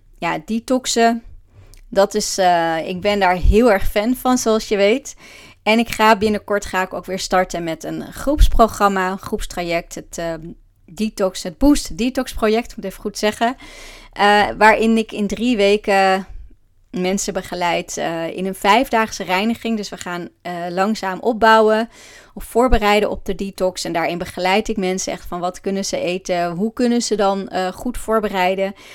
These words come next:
Dan gaan we vijf dagen reinigen en dan gaan we ook weer opbouwen. En dan gaan we ook kijken van, oké, wat past er bij jou?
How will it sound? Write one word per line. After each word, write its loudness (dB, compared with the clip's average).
Dan 2
gaan 2
we 2
vijf 4
dagen -4
reinigen -4
en 0
dan 4
gaan -4
we 0
ook 0
weer -4
opbouwen. 2
En -6
dan -4
gaan -6
we -2
ook -4
kijken -4
van, -6
oké, -6
wat -4
past -4
er -2
bij 0
jou? 8